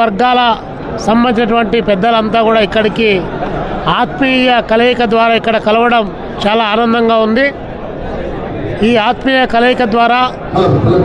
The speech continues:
మరింత కమ్యూనిస్ట్ పార్టీ కార్యదర్శిగా నా పైన మరింత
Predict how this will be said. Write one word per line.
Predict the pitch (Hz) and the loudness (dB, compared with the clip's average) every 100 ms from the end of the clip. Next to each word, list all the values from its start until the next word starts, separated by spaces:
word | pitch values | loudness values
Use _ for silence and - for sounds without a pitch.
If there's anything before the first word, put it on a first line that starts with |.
| - | 2
మరింత | 202 254 269 233 208 | 2 2 2 2 2
కమ్యూనిస్ట్ | 226 254 277 254 247 | 2 2 0 0 0
పార్టీ | 247 247 233 | 0 0 0
కార్యదర్శిగా | 226 240 233 240 247 226 | 2 2 0 0 0 2
నా | 226 | 2
పైన | 233 240 226 | 2 2 2
మరింత | 220 233 | 2 2